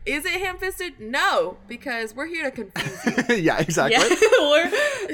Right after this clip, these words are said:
Speaker 3: now I've thrown him off his rhythm.
Speaker 2: Yeah. And yeah, I think that, like, you know, it's one of those movies where, like, you know, I,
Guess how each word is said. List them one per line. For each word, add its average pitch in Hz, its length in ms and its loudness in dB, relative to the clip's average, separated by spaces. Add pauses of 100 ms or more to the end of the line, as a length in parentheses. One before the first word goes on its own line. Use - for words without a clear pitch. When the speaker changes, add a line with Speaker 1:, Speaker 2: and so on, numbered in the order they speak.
(520)
Speaker 3:
now 285 340 4
I've 240 180 2
thrown 262 380 4
him 262 140 6
off 277 240 4
his 277 180 4
rhythm. 320 300 6
Speaker 2:
Yeah. 320 300 4 (360)
And 254 140 4
yeah, 269 260 8
I 214 140 6
think 233 240 0
that, 226 160 6
like, 180 400 2 (400)
you 226 120 4
know, 160 300 6 (240)
it's 208 180 2
one 269 160 4
of 262 60 4
those 226 220 6
movies 208 400 2
where, 180 160 6
like, 147 420 2 (140)
you 214 100 4
know, 190 200 6 (280)
I, 208 280 6